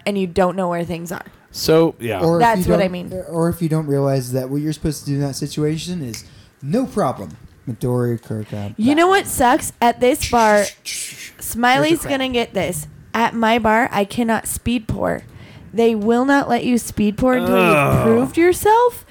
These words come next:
Speaker 3: Wait,
Speaker 1: So I have
Speaker 3: what,
Speaker 1: to
Speaker 3: what?
Speaker 1: use a jigger.
Speaker 2: Yep. I know.
Speaker 3: Oh,
Speaker 2: Well, I
Speaker 3: I
Speaker 2: know
Speaker 3: always
Speaker 2: what
Speaker 3: use jigger.
Speaker 1: Every
Speaker 2: yeah.
Speaker 1: night.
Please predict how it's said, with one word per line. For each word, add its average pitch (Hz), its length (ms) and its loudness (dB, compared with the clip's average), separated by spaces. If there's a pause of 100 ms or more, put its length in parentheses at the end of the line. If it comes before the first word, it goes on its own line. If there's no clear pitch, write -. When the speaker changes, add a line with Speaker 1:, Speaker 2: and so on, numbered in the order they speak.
Speaker 3:
Wait, 147 240 2
Speaker 1:
So 311 160 0
I 285 100 6
have 285 100 4
Speaker 3:
what, - 60 -12
Speaker 1:
to 311 60 4
Speaker 3:
what? 302 60 6
Speaker 1:
use 311 160 4
a 285 120 4
jigger. 208 600 0 (160)
Speaker 2:
Yep. 123 400 2
I 240 60 0
know. 285 100 4
Speaker 3:
Oh, 160 200 4
Speaker 2:
Well, 208 120 4
I 196 80 6
Speaker 3:
I 240 60 4
Speaker 2:
know 269 80 2
Speaker 3:
always - 20 4
Speaker 2:
what 240 80 4
Speaker 3:
use 156 120 -2
jigger. 139 140 0
Speaker 1:
Every 269 200 4
Speaker 2:
yeah. - 120 2
Speaker 1:
night. 196 200 -4